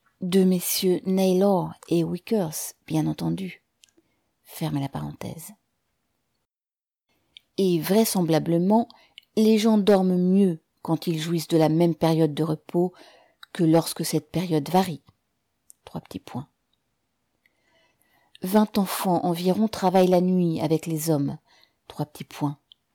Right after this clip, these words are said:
Nous ne pourrions bien aller, ouvrez la parenthèse, not well do, fermez la parenthèse, sans le travail de nuit de garçons au-dessous de dix-huit ans.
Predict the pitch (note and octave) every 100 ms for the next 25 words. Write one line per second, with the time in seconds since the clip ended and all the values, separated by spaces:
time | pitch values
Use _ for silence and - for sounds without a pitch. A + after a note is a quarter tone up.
0 | _ _ _ _ _ _ _ _ _ _
1 | - A#3 A#3+ A3 - G3+ G3+ F#3+ E3+ E3+
2 | E3+ - D#3+ D#3 D3+ - - _ _ _
3 | _ F#4+ F3+ E3 D#3+ D#3 D#3 E3 - E3
4 | E3 - _ _ _ _ _ - E3+ D#3
5 | - - D#3+ D#3+ D#3 E3 - - D#3 D#3+
6 | - D#3+ D#3+ - E3+ E3 - _ _ _
7 | _ _ - - F3+ F3 - F3 E3 D#3+
8 | E3+ F3 F3+ F3 D3+ D#3 D#3+ - - D#3
9 | D3+ - - D#3 D#3+ D#3 D3+ D3 - D3